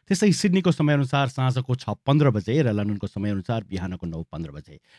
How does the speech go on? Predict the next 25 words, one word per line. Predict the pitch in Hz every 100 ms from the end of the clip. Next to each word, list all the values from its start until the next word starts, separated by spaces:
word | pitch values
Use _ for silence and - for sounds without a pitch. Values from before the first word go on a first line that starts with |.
| _
यो | 110
कार्यक्रममा | - 151 156 170 175
हामी | 135 131
विभिन्न | 127 127 147
स्रष्टाहरूलाई | 131 - 165 - 156 117 107
यहाँ | 98
निम्त्याएर | 95 107 107 104 92 170 - _ -
उहाँहरूको | 131 170 180
सङ्घर्षको | 143 - 156 151 131 131
कथाहरू | 110 104 92 92 85
सुन्छौँ। | - 90 - 76 - _ -
उहाँहरूले | 117 127 131
पाउनुभएको | 127 127 120 104 107
सफलता | - 120 120 156
र | 147
असफलता | 113 - 117 110 107
बिचको | 85 127 127 127
उहाँहरूको | 107 98 98 95
कथाहरूबाट | 110 104 98 95 135
केही | 131 _ _ 101
सिक्ने | - 117 - 110
हामी | 123 - 123
प्रयास | - 76 - -
गर्ने | 69
गर्छौँ। | - - -